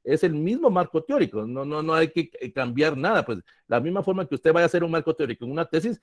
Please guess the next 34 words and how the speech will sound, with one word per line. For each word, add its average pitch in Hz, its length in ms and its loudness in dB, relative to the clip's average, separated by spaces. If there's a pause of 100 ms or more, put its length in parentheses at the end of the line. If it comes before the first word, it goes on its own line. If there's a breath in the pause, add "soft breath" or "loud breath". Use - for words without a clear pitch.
(120)
es 139 120 0
lo 156 100 2
mismo 190 240 2
que 135 80 -4
usted 135 160 4
presentaría 135 640 0
si - 120 -14
fuera 123 200 2
un 120 100 -2
E 120 80 2
P - 220 4
S. 98 200 0 (220)
Pues - 180 -6
que 185 100 -2
hay 180 80 4
algunas 175 340 2
personas 170 500 0
que 120 140 -4
yo 135 100 0
les 139 140 -2
decía, 165 400 -2 (160 soft breath)
van 139 140 2
a 156 40 0
haber 156 320 2
un 156 140 -10
par 156 240 2
de 170 140 -4
clases 151 420 2
que 110 100 -10
son 120 200 -6
iguales, 139 420 0 (180)
y 127 80 -8
es 127 60 -6
precisamente, 151 680 -4